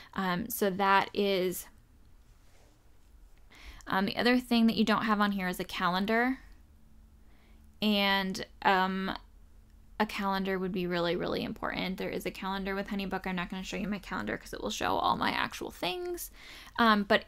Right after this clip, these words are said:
it can connect to your Google Calendar, which is really nice, um, so that you don't double book yourself.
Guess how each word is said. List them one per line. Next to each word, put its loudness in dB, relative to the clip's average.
it 2
can 0
connect -2
to 0
your 2
Google 2
Calendar, 4
which -4
is -2
really 2
nice, 0
um, 2
so -4
that 2
you -2
don't -4
double -2
book -4
yourself. 2